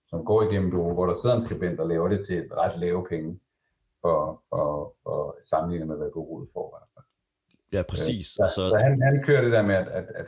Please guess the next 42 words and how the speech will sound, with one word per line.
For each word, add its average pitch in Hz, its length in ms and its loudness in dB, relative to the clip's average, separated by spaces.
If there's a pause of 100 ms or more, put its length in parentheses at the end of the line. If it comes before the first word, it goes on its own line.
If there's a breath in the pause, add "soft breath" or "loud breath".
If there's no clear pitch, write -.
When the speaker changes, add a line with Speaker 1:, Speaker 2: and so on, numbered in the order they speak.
Speaker 1:
fjerne 92 280 0
de 101 140 -4
der 76 200 0
projekter, 87 400 -6
så, 87 300 -8
så 92 80 -8
det 87 120 -8
går 92 120 0
meget 98 220 0
direkte 104 320 2
til 95 80 -8
det - 100 -18
kreative. 117 360 0
Det - 120 -12
kræver, 104 220 4
at 101 140 2
de - 40 -12
kreative 98 480 -2
har 90 120 0
nogle 85 200 -6 (680)
projektledere 110 680 0 (160)
evner, 113 340 0 (220)
men, 95 300 -2
øh, 85 120 -4 (1040)
men, 87 300 -6
øh, 80 160 -8 (340)
men, 80 420 -10
men 85 120 -4
til 87 140 -10
gengæld 92 300 0
så - 240 -4 (120)
får 87 180 0
kunden 95 300 2
også 85 220 2
meget 90 200 2
mere 92 420 0 (100)
føling 110 300 4
med, 90 100 2
hvad 82 120 0
der - 60 -4
sker. - 320 -6 (1600)
Speaker 2:
Mhm. 82 300 -8